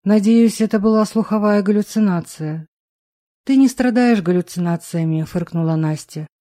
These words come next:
«Ни слуховыми, ни зрительными. Кстати, прямо перед тобой лежит мое заявление, в котором все подробно изложено. Валера, я увольняюсь».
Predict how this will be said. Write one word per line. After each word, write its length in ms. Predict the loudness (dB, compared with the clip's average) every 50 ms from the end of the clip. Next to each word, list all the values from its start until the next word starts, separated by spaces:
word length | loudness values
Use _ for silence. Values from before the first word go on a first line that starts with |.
| _ _ -2
«Ни 160 | 2 2 2
слуховыми, 880 | 2 2 0 -4 -2 0 0 0 0 2 2 4 4 4 4 4 2 2
ни 180 | 2 2 2 2
зрительными. 840 | 0 -2 -4 -4 -6 -6 -6 -6 -4 -4 -4 -4 -6 -8 -10 -12 _ _ _ _ _ _ -20
Кстати, 680 | -20 -10 -2 0 2 2 2 0 -2 -4 -2 -2 -2 -2 -2
прямо 300 | 0 0 2 2 2 2
перед 240 | 2 0 0 0 0
тобой 240 | -2 0 2 2 2
лежит 280 | 2 2 2 0 0
мое 200 | 2 2 2 2
заявление, 720 | 2 2 2 2 2 2 0 0 0 0 0 -2 -4 -6 -10 _ _ _ _
в 80 | -8 -4
котором 340 | -2 0 2 2 2 2 0
все 180 | -2 -2 -6
подробно 460 | -4 -2 -2 -2 0 -2 -2 0 -2 -4
изложено. 840 | -4 -6 -6 -4 -4 -2 -2 -2 0 0 2 2 2 2 0 -2 -4 -6
Валера, 560 | -4 -2 -2 0 0 0 2 2 0 -2 -2 -4
я 360 | -4 -2 -2 -2 -2 -2 -4 -4
увольняюсь». 840 | -4 -4 -2 -2 -2 -2 -2 -2 -2 -2 -4 -6 -8 -12 -20 -20